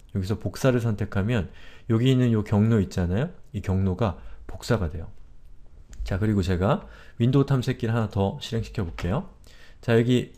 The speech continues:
보시면 윈도우 탐색기를 제가 단축키를 이용해서 실행을 시켰어요. 자, 여기 경로가 표시된 이 부분 있죠?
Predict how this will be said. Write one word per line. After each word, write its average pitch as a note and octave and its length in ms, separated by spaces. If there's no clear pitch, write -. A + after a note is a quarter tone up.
보시면 A2+ 380
윈도우 B2 240
탐색기를 A#2+ 480
제가 G2+ 420
단축키를 A#2 560
이용해서 G2+ 320
실행을 A#2 300
시켰어요. A#2 600
자, B2 120
여기 B2 180
경로가 C#3+ 840
표시된 C#3+ 400
이 G#2+ 100
부분 A#2 260
있죠? - 360